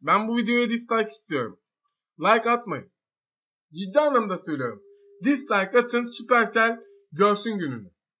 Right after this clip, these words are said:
Dislike atın ya. Evet, dört bin dört yüz on altı kupada bir maç daha yapalım mı?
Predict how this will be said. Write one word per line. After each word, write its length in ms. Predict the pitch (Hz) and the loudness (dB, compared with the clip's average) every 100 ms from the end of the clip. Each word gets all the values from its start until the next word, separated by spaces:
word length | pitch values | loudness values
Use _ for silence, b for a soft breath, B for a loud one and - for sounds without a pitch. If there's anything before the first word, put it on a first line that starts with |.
| _ _ _ _ _ _ _ 160 | _ _ _ _ _ _ _ 2
Dislike 480 | 269 269 254 233 220 | 2 4 4 4 2
atın 240 | 202 202 | -2 -4
ya. 320 | 196 202 240 _ - - | -4 -4 -6 _ -8 2
Evet, 280 | 185 165 | 4 4
dört 260 | 143 196 190 | 4 2 2
bin 180 | 214 214 | -2 4
dört 240 | 226 220 | 4 4
yüz 100 | 196 | 0
on 120 | 226 | 2
altı 280 | 226 214 220 | 4 2 0
kupada 360 | - 233 226 220 | -8 0 4 4
bir 60 | 220 | 6
maç 320 | 226 220 - | 4 4 8
daha 140 | 226 | 10
yapalım 480 | 233 233 233 247 254 | 10 8 8 6 8
mı? 320 | 233 185 104 | 6 6 2